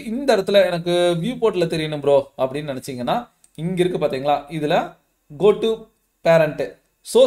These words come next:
sad and material in view port, இதை click பண்ணீங்கன்னா உங்களுக்கு view போர்ட்லயும் அழகா view ஆக ஆரம்பிச்சிடும். நம்ம subject வந்து கொஞ்சம், ஆ, ஸ்பெரிக்கல் இருக்கனால spherical டைப்ல தான் உங்களுக்கு இருக்கும்.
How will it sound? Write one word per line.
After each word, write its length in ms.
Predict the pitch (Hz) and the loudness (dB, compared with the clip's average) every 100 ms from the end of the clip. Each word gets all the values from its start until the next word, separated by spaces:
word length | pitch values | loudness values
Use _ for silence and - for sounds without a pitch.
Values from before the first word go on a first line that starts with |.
| - | 6
sad 180 | 202 208 | 6 4
and 100 | 196 | 2
material 260 | 175 180 175 | 0 0 0
in 80 | 175 | -2
view 100 | 156 143 | -2 -2
port, 180 | 135 123 - 165 | -2 -4 -8 -4
இதை 140 | 185 185 | -2 -2
click 240 | 202 - | -4 -4
பண்ணீங்கன்னா 380 | 269 208 165 175 208 | -4 -2 -2 -2 -2
உங்களுக்கு 260 | 160 196 160 | -4 -6 -6
view 140 | 220 262 | -8 -4
போர்ட்லயும் 420 | 196 165 170 254 - _ _ - | -4 -4 -6 -6 -10 _ _ -2
அழகா 300 | 147 165 - 165 | 2 4 2 0
view 140 | 180 170 | 2 4
ஆக 120 | 147 | 4
ஆரம்பிச்சிடும். 440 | 131 127 143 175 254 - _ 165 | 0 -4 -6 -6 -6 -12 _ -2
நம்ம 160 | 170 170 | -2 2
subject 340 | 185 185 269 208 | 2 2 0 0
வந்து 180 | 165 202 - | 0 -2 -4
கொஞ்சம், 440 | 208 226 240 240 - - _ _ 170 | -4 -2 0 0 -2 -6 _ _ 0
ஆ, 20 | 175 180 180 180 180 175 180 _ _ _ | 4 4 2 0 -2 -4 -10 _ _ _
ஸ்பெரிக்கல் 520 | 170 - 233 240 277 233 | -10 2 4 6 6 6
இருக்கனால 360 | 185 175 262 285 | 4 2 2 2
spherical 380 | 226 240 262 233 | 2 4 2 2
டைப்ல 260 | 208 180 175 | 2 2 2
தான் 100 | 208 | 2
உங்களுக்கு 220 | 156 156 | 0 -2
இருக்கும். 220 | 135 123 | -4 -8